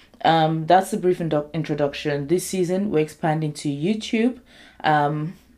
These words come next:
I'm so excited because, well, I've never actually done anything YouTube, but I watch a lot of YouTube videos, and, um, it's all gonna be raw. Like, I'm trying, like, I try to keep,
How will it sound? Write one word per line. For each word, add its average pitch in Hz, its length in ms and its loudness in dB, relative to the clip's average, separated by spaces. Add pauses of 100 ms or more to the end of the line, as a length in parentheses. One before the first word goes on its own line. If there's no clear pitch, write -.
(120)
I'm 151 420 0
so 175 240 0
excited 170 480 -2
because, - 720 -8 (360)
well, 123 160 2
I've 131 140 2
never 151 200 0
actually 131 300 -4
done 127 320 -4
anything 135 280 -4
YouTube, 143 300 -2
but 131 140 0
I 120 40 0
watch 123 300 -2
a 120 60 -4
lot 120 260 -2
of 123 80 -6
YouTube 123 400 -4
videos, 131 480 -4 (420)
and, 143 300 0
um, 135 480 4 (120)
it's 143 260 -6
all 165 240 2
gonna 165 240 0
be 151 100 -2
raw. 139 560 0
Like, - 340 -6 (220)
I'm 135 180 -2
trying, 151 460 -2
like, 135 320 -6
I 139 140 -2
try 147 340 0
to 151 80 0
keep, 147 400 -6